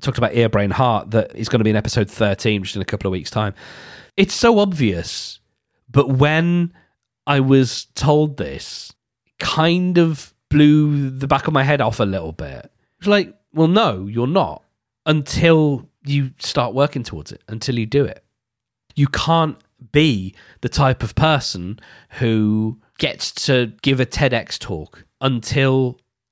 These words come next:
or unless you've done some work towards it. If that's the sort of presupposition under which you're working, you're not going to succeed, or you're le-, less likely to succeed. You might succeed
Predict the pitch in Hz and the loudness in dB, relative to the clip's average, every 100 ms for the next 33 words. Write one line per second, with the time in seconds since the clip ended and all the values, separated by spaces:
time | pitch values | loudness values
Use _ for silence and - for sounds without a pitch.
0 | - 123 123 120 143 135 87 - - - | -2 0 2 2 0 -2 -4 -8 -10 -12
1 | - _ _ 123 120 110 127 117 117 - | -16 _ _ -2 0 0 0 0 0 -4
2 | 104 107 123 98 - - _ _ _ - | -2 -2 -2 -4 -8 -20 _ _ _ -6
3 | 113 294 - - - _ _ - 180 139 | -2 -2 -4 -10 -18 _ _ -4 -4 -2
4 | 127 190 - - 151 156 143 139 123 - | -2 -2 -4 -8 0 2 4 2 -2 -8
5 | _ _ _ - 170 139 - 185 190 - | _ _ _ -2 -2 2 2 2 0 0
6 | - - 165 147 175 143 131 151 156 147 | -2 0 0 0 0 0 2 4 4 4
7 | 147 - 139 135 147 196 247 - - 101 | 2 2 4 6 6 4 2 -2 -12 -12
8 | 135 _ _ _ _ _ _ 131 151 160 | -16 _ _ _ _ _ _ 4 6 6
9 | 180 127 123 143 170 160 - 104 98 98 | 2 0 2 2 2 -2 -2 -2 -2 -4
10 | - - - - - 185 - 90 - - | -8 -12 -10 -8 -2 -2 -2 -6 -18 0
11 | 151 151 151 160 175 160 180 190 151 - | 4 4 4 0 -6 -8 -6 -2 -2 0
12 | 123 113 107 98 - 90 - - 123 135 | 0 0 -2 -6 -8 -10 -10 -8 -4 -4
13 | 117 104 85 - 101 | -4 -8 -10 -10 -12